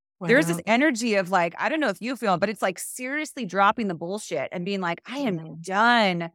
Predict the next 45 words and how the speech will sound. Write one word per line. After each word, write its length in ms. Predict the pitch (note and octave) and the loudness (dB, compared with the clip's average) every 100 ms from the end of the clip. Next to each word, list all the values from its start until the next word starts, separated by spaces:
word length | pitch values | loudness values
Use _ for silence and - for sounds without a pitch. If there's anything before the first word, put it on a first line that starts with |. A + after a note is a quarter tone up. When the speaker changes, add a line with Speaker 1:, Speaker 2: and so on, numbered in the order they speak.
| _ | _
Speaker 1:
with 220 | F3+ G3 - | -6 -6 -6
playing 420 | A3 A3+ F#3+ E3 | -6 -2 -2 -4
small. 600 | - F3 F#3+ G3+ F3+ E3+ | -4 2 6 8 8 4
I 120 | G#3+ | 2
am 200 | E4 B3+ | -2 -4
done 340 | D3 E3+ G#3 G3 | -4 0 2 0
with 140 | F3 | -2
Speaker 2:
Right. 120 | F3 - _ _ | -6 -20 _ _
Speaker 1:
questioning 680 | - A#3 A#3 - A3+ G3+ F#3+ | 0 2 2 -6 -8 -4 -4
and 160 | F#3 | -2
thinking, 340 | A3+ G#3+ F#3+ F3+ | -4 -2 -4 -6
'Can 280 | - B3 | -4 -2
I 180 | A#3 G3+ | 0 -2
feel 220 | - G#3 | -4 -6
good 160 | F#3+ G3+ | -4 0
about 180 | G3+ G3 | 2 2
this? 220 | G3 F#3 | 0 -6
Can 240 | - A#3+ | -6 -2
I 100 | A3+ | 0
say 320 | G#3 - G#3 G3+ | -2 -4 -4 0
this?'" 300 | F#3+ F#3+ - _ _ _ | 0 0 -6 _ _ _
And 140 | F#3+ | -8
just 160 | G#3 A3+ | -8 -6
being 180 | A#3 G#3+ | -8 -6
like, 240 | F3 E3 | -6 -8
"Forget 300 | - E3 G4+ - | -12 -2 -2 0
that. 380 | F#3+ D#4+ D4+ G#4+ - _ _ _ | 2 4 4 2 -2 _ _ _
Forget 420 | A#3 F3 F#3+ F#4 | -14 -10 -10 -4
Speaker 2:
Right. 200 | F3+ E3 | -4 -4
Speaker 1:
it. 60 | D#3+ _ _ _ _ _ _ G3 | -6 _ _ _ _ _ _ -12
Speaker 2:
Right. 180 | E3 | -6
Speaker 1:
Let's 200 | E3 C#4 | -4 -4
Speaker 2:
And 80 | F3 | -4
Speaker 1:
just 100 | E3+ | -2
Speaker 2:
let 140 | F3 F3+ | 0 0
it 140 | F3 | 0
Speaker 1:
get 140 | E3+ D#3+ | 0 0
Speaker 2:
go. 60 | |
Speaker 1:
into 360 | D#3 F4+ - F#3 | -4 -10 -14 -10
it." 140 | D3 | -10
Yeah, 240 | F3+ A#3+ D4 | -10 -12 -10
let 200 | A3 D#4+ | -10 -12
it 140 | E4+ | -12
go. 340 | A3+ A#3 D#4+ A#3 | -4 0 0 -2
Trust. 640 | - - D#4+ G#3 - | -6 0 0 0 -8